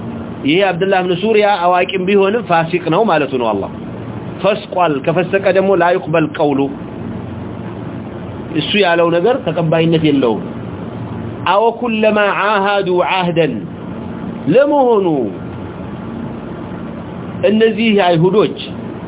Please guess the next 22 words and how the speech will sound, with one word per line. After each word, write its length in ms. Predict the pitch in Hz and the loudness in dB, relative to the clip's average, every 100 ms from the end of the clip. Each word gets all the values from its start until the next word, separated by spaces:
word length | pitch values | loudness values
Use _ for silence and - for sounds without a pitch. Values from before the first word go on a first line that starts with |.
| - - - - - - | -10 -10 -10 -10 -8 -2
ቃል 260 | 196 226 | 0 0
ኪዳን 440 | - 220 208 208 196 | 2 2 2 2 2
በገቡ 520 | 190 190 190 185 156 170 170 | 2 4 4 2 2 2 2
ቁጥር 360 | 180 170 170 135 113 113 | 2 2 2 0 -2 0
«ነበዘሁ 480 | 143 220 233 226 208 208 | 2 4 4 4 2 2
ፈሪቁ 340 | 196 190 202 185 | 2 2 0 2
ሚንሁም» 380 | 165 180 190 294 - - - - - - - - - - - - - 139 | 4 4 4 0 -6 -10 -10 -12 -10 -10 -8 -10 -10 -10 -10 -10 -4 2
ግማሹ 380 | 233 240 233 202 | 2 4 2 2
ያፈርሰዋል። 520 | 214 196 180 220 240 | 2 2 0 2 2
በቃ 220 | 175 - 214 208 | 0 0 -2 0
ቃል 220 | 208 226 | 0 2
የገቡትን 560 | 220 202 190 196 196 208 | 4 4 0 0 0 2
ነገር 240 | 196 180 165 | 2 2 2
ሁላቸውም 680 | 294 294 285 - 226 202 131 - - - - - - | 2 4 2 2 2 2 2 -4 -10 -10 -10 -6 -2
አብረው 340 | 202 208 233 | 0 2 2
ተስማምተው 640 | 233 190 196 208 202 196 185 | 2 0 0 0 0 2 2
ማክበር 440 | 170 190 160 208 | 2 0 2 2
የሚባል 420 | 196 196 175 202 196 | 2 0 2 2 4
ነገር 240 | 196 190 - | 4 2 2
አይታይባቸውም 920 | 226 247 262 254 240 233 220 226 214 | 0 2 2 2 2 0 0 0 0
ማለት 220 | 202 202 | 2 0
ነው። 100 | 208 | 0